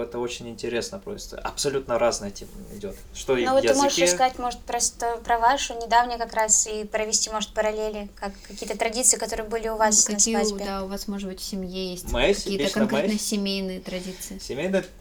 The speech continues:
Speaker 1: так, таковой, честно говоря, нет. Это уже зависит от того, насколько ты далеко находишься от цивилизации.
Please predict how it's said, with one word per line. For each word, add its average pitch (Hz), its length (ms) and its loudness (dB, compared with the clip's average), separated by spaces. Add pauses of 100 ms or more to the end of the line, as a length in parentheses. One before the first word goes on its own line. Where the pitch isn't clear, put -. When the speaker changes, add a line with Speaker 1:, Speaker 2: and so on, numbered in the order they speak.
Speaker 1:
так, - 160 -6
таковой, 196 380 4
честно 175 320 -4
говоря, 160 360 0
нет. 135 180 4
Это 120 160 -2
уже 123 160 0
зависит 127 380 0
от 123 140 -2
того, 139 160 2
насколько 117 380 -6
ты 123 100 -8
далеко 120 360 -4
находишься 117 480 -4
от 101 100 -6
цивилизации. 110 760 -4